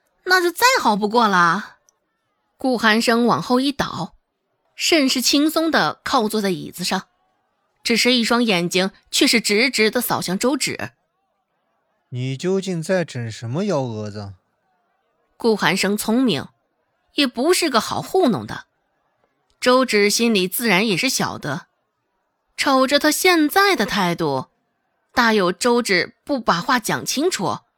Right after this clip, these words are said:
Speaker 1: 就不罢休的样子。周芷无法，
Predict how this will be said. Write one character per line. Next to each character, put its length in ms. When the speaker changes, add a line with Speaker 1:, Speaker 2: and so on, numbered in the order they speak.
Speaker 1:
就 140
不 240
罢 180
休 300
的 100
样 220
子。 240
周 220
芷 140
无 200
法， 380